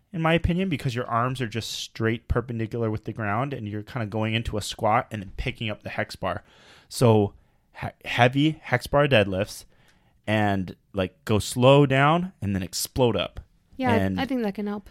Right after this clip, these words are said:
Speaker 1: and, uh, see if that kinda helps. That's my little tip to you.
Speaker 2: I'll also just say practice, like,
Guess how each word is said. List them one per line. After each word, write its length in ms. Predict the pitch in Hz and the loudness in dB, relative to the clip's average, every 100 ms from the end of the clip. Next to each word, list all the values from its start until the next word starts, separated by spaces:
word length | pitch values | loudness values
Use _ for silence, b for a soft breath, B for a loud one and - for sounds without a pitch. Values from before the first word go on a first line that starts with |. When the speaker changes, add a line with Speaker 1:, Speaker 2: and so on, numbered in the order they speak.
| - | -16
Speaker 1:
and, 440 | - 95 90 85 - | -4 -2 -2 -6 -6
uh, 380 | 90 85 - - | -4 -4 -4 -8
see 300 | - - 127 | -10 -6 -2
if 140 | 127 - | -2 0
that 200 | 107 95 | 0 0
kinda 160 | - 95 | -6 -8
helps. 500 | - 87 - - - | -4 -6 -4 -10 -10
That's 200 | - 95 | -8 -4
my 60 | 107 | -2
little 140 | 95 | -2
tip 280 | 90 - 92 | -2 -2 -4
to 100 | - | -2
you. 140 | 90 85 - B | -2 -2 -4 B
Speaker 2:
I'll 100 | - | 2
also 200 | 330 - | 2 4
just 220 | 440 349 - | 0 0 2
say 120 | 269 | 2
practice, 460 | - 233 226 240 | 4 0 0 0
like, 260 | 226 208 - | 0 -2 -6